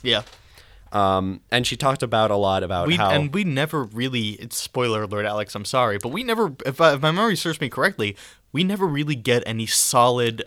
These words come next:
Speaker 1: uh, resolution to that.
Speaker 2: No, that's what
Speaker 1: He
Speaker 2: I was expecting.
Speaker 1: He just does not happen again.
Speaker 2: It, it makes
Speaker 1: Does
Speaker 2: sense
Speaker 1: not come back again.
Speaker 2: for the book
Speaker 1: Yeah.
Speaker 2: and the world. It's like,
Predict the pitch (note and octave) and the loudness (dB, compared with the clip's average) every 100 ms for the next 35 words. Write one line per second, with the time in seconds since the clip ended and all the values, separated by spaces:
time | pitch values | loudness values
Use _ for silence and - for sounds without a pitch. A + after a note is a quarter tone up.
0 | - A2+ G#2+ G#2 A#2 A#2 A2+ G#2+ A2+ G2 | 2 4 4 4 2 2 0 -2 -2 -4
1 | - E2+ F2+ - A#3+ G#3 G#3 A3 A3+ F#3 | -8 -10 -8 4 8 8 8 6 6 8
2 | D3+ C3 - A2 F2+ G2 E3 D#3 G3+ - | 8 6 2 2 2 2 4 4 4 2
3 | - _ _ _ _ _ D#3+ C3+ G#2 C3+ | -6 _ _ _ _ _ 4 4 4 0
4 | C3+ C#3+ C#3 D3 C3+ C3 D3 G2 - - | 2 2 0 0 0 0 0 -2 -8 -4
5 | C#3+ - E3+ D#3 F3 F3+ D3+ C#3 D#3 D#3+ | -4 -2 0 2 4 8 8 8 6 6
6 | B2+ C3+ C#3 C3 D#3 G2+ - _ _ - | 6 2 2 -2 -2 -4 -14 _ _ -4
7 | C3+ B2 A2 F#2+ G#2+ E2+ - - C#3 C3 | 0 2 0 0 2 2 -4 -6 2 4
8 | B2 A2+ A2+ G2+ D2+ D#2 - A2+ B2+ A2+ | 6 4 4 4 2 -6 -8 -4 2 2
9 | G2+ - | 2 -8